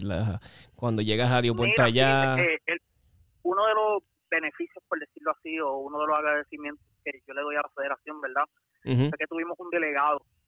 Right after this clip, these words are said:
Speaker 2: eh, eh, Denis Joel, que en parte, pues, parecían profesionales, por decirlo así. Él se pudo encargar de,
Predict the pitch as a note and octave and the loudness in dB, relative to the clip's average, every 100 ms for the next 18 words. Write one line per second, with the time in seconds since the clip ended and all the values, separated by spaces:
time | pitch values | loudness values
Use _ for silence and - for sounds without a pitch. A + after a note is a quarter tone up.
0 | _ C#3 C3 B2+ B2 _ _ _ _ C#3+ | _ -20 -18 -18 -20 _ _ _ _ -20
1 | C#3 D#3 D#3 D3 D#3 C#3+ F3+ E3+ - _ | -14 -8 -8 -8 -6 0 0 -2 -6 _
2 | _ _ _ - D3 C#3 C#3 _ C#3+ C#3 | _ _ _ -8 -6 -6 -10 _ -4 -4
3 | - E3 - D#3 C#3 B2+ - _ _ _ | -6 -8 -4 -4 -4 -8 -16 _ _ _
4 | _ - C#3+ - D3 D#3+ - _ - F3 | _ -6 -6 -6 -10 -10 -12 _ -4 -2
5 | E3 - D#3 D3+ E3 D#3+ D#3+ C#3+ - C#3+ | -2 -2 -4 -2 -4 -6 -8 -10 -10 -6
6 | D#3+ - D#3 D3 D#3 - D3+ D#3 D3 C#3 | -6 -4 -6 -6 -8 -8 -8 -6 -6 -4
7 | D3 D3+ D#3 C#3 | -4 -2 -2 -4